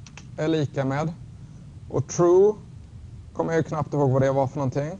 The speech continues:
Ja, och jag behöver faktiskt inte veta det, för jag, jag bör inte skriva true här nere, eftersom true inte betyder så mycket för oss. Message holder true.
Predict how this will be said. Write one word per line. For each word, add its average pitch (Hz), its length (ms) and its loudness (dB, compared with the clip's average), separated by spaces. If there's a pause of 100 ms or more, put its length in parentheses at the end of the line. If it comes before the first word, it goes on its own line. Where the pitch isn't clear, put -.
(1900)
Ja, 143 240 0
och 156 60 4
jag 160 100 6
behöver 180 260 6
faktiskt 175 240 -2
inte 156 120 -2
veta 165 420 0
det, 143 200 0
för 165 100 0
jag, 151 180 0
jag 165 120 6
bör 175 260 4
inte 180 140 -6
skriva 165 320 0
true 131 280 4
här 120 80 0
nere, 113 360 0 (540)
eftersom 139 340 0
true 175 540 4
inte 143 200 2
betyder 170 380 0
så 175 120 -8
mycket 131 300 -2
för 107 160 2
oss. 110 320 -6
Message 143 380 -4
holder 131 300 2
true. 123 380 -2